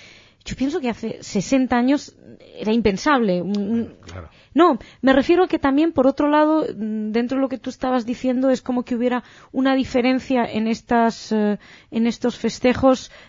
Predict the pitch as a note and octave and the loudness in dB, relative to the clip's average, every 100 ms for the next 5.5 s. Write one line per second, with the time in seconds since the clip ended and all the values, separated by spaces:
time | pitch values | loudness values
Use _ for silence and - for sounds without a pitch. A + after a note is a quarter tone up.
0 | - G3 - B3 A#3+ A3 - F#3 F3+ F3+ | -4 -4 -2 0 0 0 -2 -2 -2 -4
1 | - - F3+ F3 - D3+ D#3+ D#3+ D#3 D#3 | -6 -8 -6 -6 -6 -8 -6 -6 -6 -6
2 | D#3 D#3+ D#3+ D#3+ E3 F3+ G3+ F#3+ - E3 | -6 -6 -6 -6 -4 -4 -6 -8 -8 -6
3 | E3 D#3+ D#3 - - - D#3 F3+ F#3+ - | -6 -6 -8 -10 -10 -8 -6 -4 -2 0
4 | A#3 C4 D4 B3 B3+ - A3+ A3+ G3 G#3 | 2 2 0 0 -4 -4 -2 -2 -4 -4
5 | G#3 A3+ B3+ B3 C#4+ | 0 0 0 0 -2